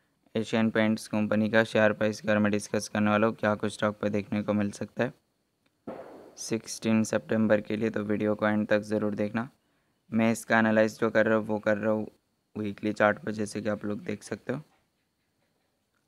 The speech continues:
तो यहाँ पे अगर आप लोग देखोगे कुछ इस प्रकार से पैटर्न बन रहा था, ब्रेकआउट करके अच्छा रैली किया।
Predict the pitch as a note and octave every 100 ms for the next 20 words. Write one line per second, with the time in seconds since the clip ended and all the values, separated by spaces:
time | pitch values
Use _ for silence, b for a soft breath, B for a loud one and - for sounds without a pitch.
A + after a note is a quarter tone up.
0 | _ _ _ _ _ _ _ _ _ _
1 | _ _ A2+ A2 G#2+ A2+ A2+ A2+ A2 A2
2 | A2 G#2+ G#2+ A2 G#2+ A#2 A2+ G#2+ A2 -
3 | A2 G#2+ G#2+ G#2 A#2 A#2 G#2+ G#2 G#2 G#2
4 | G#2 G#2+ A#2 A2 G#2 - G#2+ - G#2 G2+
5 | G#2 G#2 G#2+ G#2 G2+ G#2 - A2